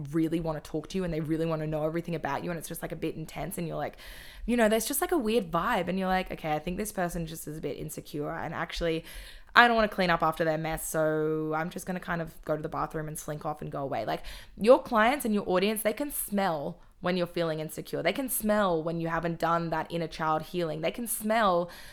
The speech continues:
when you show up out of desperation rather than, like, abundance and love. That's why it's so fun to follow me, because I don't need you to buy things. I don't need my audience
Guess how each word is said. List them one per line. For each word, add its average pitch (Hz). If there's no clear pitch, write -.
when 196
you 190
show 180
up 175
out 165
of 160
desperation 156
rather 151
than, 156
like, 143
abundance 151
and 156
love. 120
That's 220
why 269
it's 262
so 240
fun 202
to 196
follow 170
me, 95
because 175
I 185
don't 175
need 175
you 165
to 156
buy 160
things. 156
I 160
don't 170
need 170
my 165
audience 175